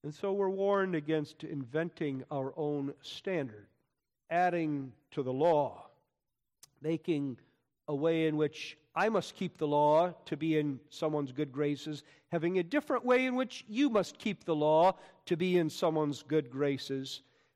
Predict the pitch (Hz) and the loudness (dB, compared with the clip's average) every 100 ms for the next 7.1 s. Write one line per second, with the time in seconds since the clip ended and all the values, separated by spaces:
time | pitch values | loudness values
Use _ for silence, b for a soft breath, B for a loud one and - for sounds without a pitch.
0 | - 220 349 330 311 320 320 269 240 294 | 0 4 6 6 6 6 4 2 4 4
1 | 294 269 - 302 285 294 269 277 262 269 | 4 0 0 2 2 2 2 2 2 0
2 | 277 302 - 247 277 311 302 294 294 - | 0 -4 -4 2 4 4 2 0 0 0
3 | 277 262 294 330 339 196 202 233 226 233 | 0 4 4 4 2 2 0 0 0 0
4 | 269 269 - 214 208 208 233 254 B B | -2 -2 2 4 4 0 -2 -4 B B
5 | B 240 - 302 294 285 277 302 - 262 | B 2 4 2 4 4 4 2 2 0
6 | 233 294 285 349 330 269 277 233 233 262 | 4 4 4 2 2 2 6 8 8 6